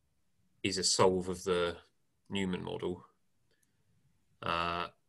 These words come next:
and so if you wanted the two D distribution in the electrode, you basically look at that, that kind of tiling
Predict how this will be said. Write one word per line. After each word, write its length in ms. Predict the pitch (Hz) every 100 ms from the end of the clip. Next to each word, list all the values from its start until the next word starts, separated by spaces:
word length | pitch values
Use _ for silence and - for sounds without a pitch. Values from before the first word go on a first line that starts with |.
| _ _ _ _ _
and 100 | 92
so 100 | 113
if 160 | 98 -
you 120 | 101
wanted 300 | 104 98 95
the 80 | 95
two 280 | - 117
D 240 | 104 98 92
distribution 880 | 92 - - 92 90 - 87 85 82 - - -
in 120 | 95
the 100 | 90
electrode, 580 | 85 92 - 90 85 - - _ _ _ _
you 80 | -
basically 400 | 92 95 95 90
look 300 | 95 98 -
at 180 | 90 - - _ _ _ _ _ _ _ _ _ _ _ _ _ _ _
that, 220 | 104 87 -
that 200 | 92 -
kind 180 | 104
of 100 | 90
tiling 600 | - 107 92 85 82 82